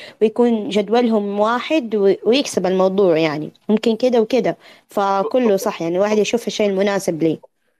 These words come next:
Speaker 2: بالضبط، بالضبط. مثل ما قلنا هي، آه، قيمة مضافة، ممكن تكونوا أنتوا الاثنين في نفس الوقت خلاص، آه، وقت عملكم واحد، لكن هذا راح ي-، يزيد عليك التكلفة، يعني في النهاية أكيد مهندس صوت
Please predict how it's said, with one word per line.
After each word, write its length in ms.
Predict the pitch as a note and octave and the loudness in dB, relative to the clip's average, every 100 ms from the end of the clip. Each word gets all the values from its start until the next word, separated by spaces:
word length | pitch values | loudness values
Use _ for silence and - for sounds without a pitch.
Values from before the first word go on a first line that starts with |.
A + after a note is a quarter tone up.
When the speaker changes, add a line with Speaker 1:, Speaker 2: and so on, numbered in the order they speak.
| _ - | _ -6
Speaker 2:
بالضبط، 360 | C3 - F2+ _ A2 | -6 -4 -6 _ -8
بالضبط. 360 | - F2+ - | -6 -6 -8
مثل 240 | D#3 F3 D3+ | -12 -8 -4
ما 80 | |
قلنا 260 | A#2 A#2+ D#3+ | -4 -4 -6
هي، 340 | E3 C#3+ A#2 | -6 -6 -4
آه، 200 | G2+ F#2+ _ _ | -6 -10 _ _
قيمة 240 | C3+ B2 G#2+ | -2 -2 -4
مضافة، 420 | G2+ G#2 - F#3 _ - | 0 0 0 -2 _ -12
ممكن 240 | F3+ D#3+ | -10 -6
تكونوا 260 | C#3+ D#3+ D3+ | -4 -2 -2
أنتوا 180 | C#3+ C3+ | -4 -8
الاثنين 240 | - C3+ | -6 -8
في 100 | B2 | -6
نفس 200 | B2+ - | -10 -6
الوقت 260 | A2+ A#2+ _ | -2 -2 _
خلاص، 400 | - A#2 - - | -6 -4 -4 -4
آه، 840 | G2 _ _ _ - G2+ G2 F#2 A2 | -6 _ _ _ -4 0 0 0 -4
وقت 200 | - G#2+ | -8 -10
عملكم 420 | A#2 A2 - G#2 | -10 -12 -12 -6
واحد، 340 | A#2+ - F3 _ _ _ C#3 | -6 -4 -8 _ _ _ -4
لكن 280 | C#3+ D3+ | -4 -4
هذا 480 | D3 D#3 D3+ D3+ C3 | -6 -2 -2 0 0
راح 200 | C3+ - | -2 -4
ي-، 220 | C3 B2+ _ | -8 -10 _
يزيد 240 | A#2+ C#3 | -12 -6
عليك 180 | B2 B2 | -4 -6
التكلفة، 480 | _ - - F2+ F#2 | _ -16 -16 -14 -12
يعني 300 | F2 F#2 G#2 - | -12 -12 -20 -20
في 60 | |
النهاية 480 | A2+ A#2 A#2 A2 G#2+ | -10 -4 2 2 2
أكيد 240 | - B2+ A2+ | -2 -8 -12
مهندس 280 | A#2+ A#2 | -12 -12
صوت 260 | - A#2+ A2+ | -4 0 0